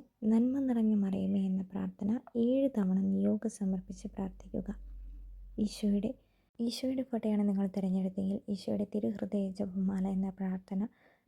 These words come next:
നിങ്ങളുടെ നിയോഗം സമർപ്പിച്ച് മുടങ്ങാതെ ഏറ്റുചൊല്ലി പ്രാർത്ഥിക്കുക. ഈശോയുടെ അത്ഭുതവും അനുഗ്രഹവും നിങ്ങൾക്ക് തീർച്ചയായും ലഭിക്കുക തന്നെ ചെയ്യും.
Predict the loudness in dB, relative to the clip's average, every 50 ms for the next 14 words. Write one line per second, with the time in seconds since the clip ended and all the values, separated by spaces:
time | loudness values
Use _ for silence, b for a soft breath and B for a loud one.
0 | b 0 2 4 4 4 4 4 4 4 4 4 2 0 0 -2 -2 -2 -2 -2
1 | -2 -2 -2 -2 -4 -8 -8 -4 -2 0 2 2 2 2 2 2 2 2 0 0
2 | -2 -4 -6 -8 -10 -6 -4 -4 -4 -6 -6 -6 -6 -6 -6 -8 -8 -6 -4 -4
3 | -4 -4 -8 _ _ _ _ _ _ _ _ _ -8 -6 -6 -2 -2 -2 0 0
4 | 0 0 0 -2 -4 -2 0 0 2 2 2 2 2 0 -2 -2 -4 -4 -4 -4
5 | -4 -6 -6 -6 -8 -10 _ _ -4 -2 0 0 0 -2 -4 -6 -8 -4 -4 -4
6 | -4 -4 -4 -2 0 0 0 0 -2 -4 -6 _ _ _ -12 -10 -8 -4 0 0
7 | 0 0 -2 -4 -10 -20 -20 _